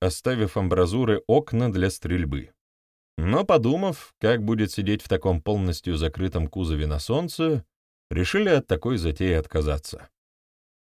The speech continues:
Устанавливать лезвия и шипы на крышу тоже не стали. Наоборот, оставили крышу очень гладкой,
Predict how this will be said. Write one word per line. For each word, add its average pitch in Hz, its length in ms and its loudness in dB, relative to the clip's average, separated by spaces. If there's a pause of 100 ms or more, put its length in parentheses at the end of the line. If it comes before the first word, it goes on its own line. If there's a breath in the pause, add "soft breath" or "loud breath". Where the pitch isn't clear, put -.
Устанавливать 120 800 0
лезвия 113 540 2
и - 20 2
шипы 120 400 -2
на 107 140 2
крышу 113 360 -4
тоже 87 320 2
не 71 120 0
стали. 69 460 -4 (280)
Наоборот, 147 640 2 (380)
оставили 139 500 2
крышу 135 440 -2
очень 117 440 0
гладкой, 104 600 0